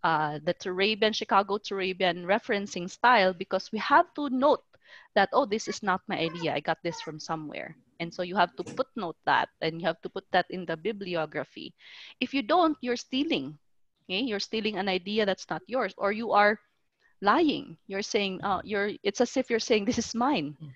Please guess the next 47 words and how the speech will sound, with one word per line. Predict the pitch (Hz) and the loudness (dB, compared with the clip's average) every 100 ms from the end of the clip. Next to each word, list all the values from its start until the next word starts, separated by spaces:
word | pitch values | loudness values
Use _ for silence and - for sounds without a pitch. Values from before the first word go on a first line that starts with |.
| _ _ | _ _
but | 208 | -4
it's | 214 | -2
actually | 170 - 196 | -4 -6 -6
not | 180 156 | -8 -8
yours. | 180 240 147 - - - - - | -6 -4 -4 -6 -12 -16 -20 -2
That's | 208 208 | 0 0
what | 214 | -2
we | 208 | -6
call | - 175 | -4 -4
plagiarism. | - 190 202 180 170 160 - 165 151 151 _ _ - - | -2 -2 0 -2 -4 -4 -2 -4 -4 -8 _ _ -12 -6
And | 196 | -4
in | 185 | -2
A | 202 | -4
P | 240 240 | -4 -6
T | 233 214 | 2 6
S, | 226 370 - - _ _ - | 6 4 -4 -18 _ _ -2
um, | 196 180 | 0 0
if | 202 | -2
you're | 220 208 | -2 -2
caught | - 220 - | -2 -2 -2
plagiarizing, | - 226 233 247 220 247 285 392 480 _ _ - | -2 -2 0 4 4 2 0 -2 -4 _ _ -10
it | 185 - | -8 -2
depends | 208 214 226 | 2 2 0
on | 220 | -4
the | 208 | -4
teacher. | 208 - 233 381 - | -6 0 2 2 0
Some | - 220 240 | 2 2 2
teachers | 233 - 233 226 | -6 -4 -4 2
will | 180 | 2
ask | 208 - | 2 -2
you, | 220 220 _ _ _ _ | -4 -6 _ _ _ _
"Okay, | 214 - 240 226 | -4 0 4 6
you | 269 147 | 6 2
plagiarized | - 208 220 214 214 226 - | 2 -2 0 2 4 2 0
here, | 233 240 | 0 0
you | 220 | 2
have | 202 190 | 0 0
to | 208 | -6
rewrite." | 196 180 175 139 - - _ _ - | -4 -2 -2 -4 -8 -20 _ _ -10
But | 170 | -2
some | 233 220 | 0 0
teachers | 226 - 233 - | -2 -2 -2 -2
will | 208 - | 0 2
automatically | 254 285 262 254 - - 262 247 | 2 2 4 4 2 2 2 2
fail | 254 - 254 254 254 | -2 -4 -2 0 2
your | 220 196 | 0 -2
paper. | 175 - - - | -2 -2 -6 -10